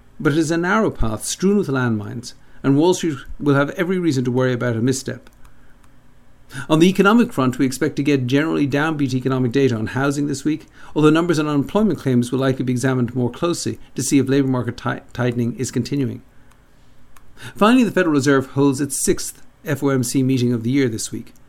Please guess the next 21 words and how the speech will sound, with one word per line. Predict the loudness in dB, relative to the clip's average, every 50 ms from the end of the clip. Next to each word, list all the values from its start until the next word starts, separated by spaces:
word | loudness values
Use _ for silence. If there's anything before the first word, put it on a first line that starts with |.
| _ _ _ -20 -20 -20 -16 -2 4
Given | 6 8 8 8
the | 6
uncertainty | 6 4 2 2 2 2 4 2
about | 2 0 0 -2
the | -2
pandemic, | 0 0 2 2 2 2 2 0 -2 -4 -4
fiscal | -2 -4 -4 -2 -4 -4
policy | -2 0 0 0 0 0 0
and | 0 0
economic | 0 0 0 0 0 0 0
data, | 0 0 0 0 0 -2 -6 -8 -6
it | -2 2
seems | 4 4 4 4
unlikely | 0 0 2 0 0 2 0 0
that | 0 0
they | 0
will | 2 2
make | 4 2 2 0
any | 0 0 0 0
significant | 0 -2 -2 -2 -2 -2 -2 -4 -2 -2
announcement. | 0 0 0 0 -2 -4 -6 -8 -10 -12